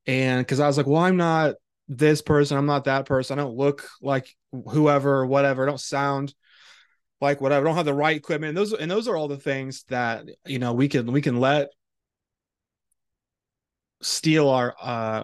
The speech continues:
our future, if you will. Uh, those are things that we can let hinder us and hold us back. But at this point, I'm like, "I don't care if people don't like the way I look. I don't care if people don't like the way I sound. Like,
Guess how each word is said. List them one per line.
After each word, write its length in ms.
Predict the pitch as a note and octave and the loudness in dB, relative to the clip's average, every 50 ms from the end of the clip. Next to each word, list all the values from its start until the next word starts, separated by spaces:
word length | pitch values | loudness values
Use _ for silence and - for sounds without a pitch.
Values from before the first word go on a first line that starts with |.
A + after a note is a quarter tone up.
| _ - | _ -8
our 100 | A#2+ A#2 | -8 -8
future, 460 | A2 - D3+ D3+ D#3+ D#3 - A2+ A2 | -2 0 0 0 2 0 0 -2 -2
if 120 | A2 - - | -2 -4 -6
you 100 | A#2 A#2 | -6 -4
will. 280 | A2+ A2+ A2 A2+ A#2 _ _ _ _ _ _ _ _ _ - | -4 -4 -4 -6 -8 _ _ _ _ _ _ _ _ _ -14
Uh, 160 | - A2+ A2+ | -12 -12 -4
those 220 | B2+ C#3 C3+ C3+ | -2 -2 0 0
are 60 | D#3+ C#3 | 0 0
things 380 | - D3 C3+ C3 C3 A#2+ - | 0 0 0 0 -2 -4 -4
that 280 | C3 B2+ B2 A#2+ A2+ A#2+ | -2 -2 -2 -2 -2 -4
we 120 | B2 B2 | -6 -6
can 280 | - - B2+ A#2+ A#2+ A#2 | -4 -4 -6 -4 -2 -2
let 180 | B2 A#2+ G#2 | -2 -2 -2
hinder 340 | A2+ B2+ D3 D#3 D#3 D3 C#3+ | -2 -2 0 2 4 4 6
us 240 | C#3+ C#3 C#3 - - | 6 4 2 0 -4
and 60 | B2+ | -2
hold 160 | B2+ D#3 D#3 | 0 0 0
us 120 | C#3 A2+ - | 0 -2 -2
back. 400 | - D3 C#3 C3+ C3+ C3+ C3+ - | -2 0 2 2 2 0 -2 -2
But 100 | - C3 | -4 -4
at 100 | B2+ A#2+ | -4 -2
this 160 | D3+ D#3+ D#3+ | -2 -2 -2
point, 380 | - - D3+ C#3 C#3 C3+ C3+ - - | -2 -2 -2 0 0 -2 -4 -6 -10
I'm 120 | C3+ C#3 C#3+ | -8 -6 -4
like, 280 | C#3 C3 B2+ C3 - _ _ _ _ _ _ _ _ _ _ _ _ _ _ - | -2 -2 -2 -4 -6 _ _ _ _ _ _ _ _ _ _ _ _ _ _ -10
"I 140 | B2+ C3 C#3 | -6 -4 -4
don't 160 | C#3 C3 - _ - F3+ E3 | -4 -4 -6 _ -16 -14 -4
care 260 | - C3+ C3+ C#3+ D3 | 0 2 4 4 4
if 80 | C#3+ | 4
people 220 | - D3 C3+ C3 B2+ | 2 0 0 0 0
don't 200 | C3 C#3+ C#3+ C#3 | 0 0 0 2
like 200 | C#3 C3 B2+ - | 0 -2 -2 -4
the 80 | B2+ | -6
way 100 | B2 A#2+ | -4 -4
I 80 | A2+ A2 | -4 -4
look. 300 | B2+ D3+ F3 F3 E3+ D3 | 0 2 2 2 2 2
I 80 | C#3+ C3+ | 0 -2
don't 140 | C#3 C#3+ | -2 0
care 100 | - D3 | 0 0
if 60 | C#3 C#3 | 0 0
people 120 | C3 B2 | -2 -4
don't 100 | C3 B2+ | -4 -6
like 60 | A#2 | -6
the 60 | B2+ | -4
way 100 | B2 A#2 | -4 -4
I 40 | A#2 | -4
sound. 180 | - - C#3+ C#3 | -4 -4 -2 -2
Like, 160 | B2+ - | -2 -2